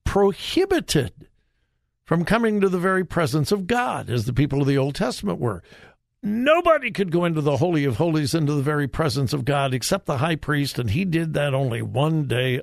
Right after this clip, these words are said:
a year. None of that. The veil has been rent in two from the top to the bottom. We can go directly to God. But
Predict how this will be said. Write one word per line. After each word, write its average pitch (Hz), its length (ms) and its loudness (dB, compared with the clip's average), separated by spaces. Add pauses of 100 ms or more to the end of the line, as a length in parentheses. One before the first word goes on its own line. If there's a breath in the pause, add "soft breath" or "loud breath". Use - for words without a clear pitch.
a 113 200 0
year. 113 540 -4 (1200 soft breath)
None 240 180 2
of 190 60 -2
that. 120 240 -2
The 127 100 2
veil 131 760 0
has 127 180 0
been 131 180 0
rent 190 220 0
in 208 160 0
two 185 240 0
from 156 220 -2
the 156 80 0
top 139 300 -2
to 131 100 -2
the 113 80 -2
bottom. 120 400 -2 (260 loud breath)
We 175 140 2
can 170 180 0
go 139 140 2
directly 123 500 -2
to - 80 -6
God. 95 320 -6
But 147 160 -2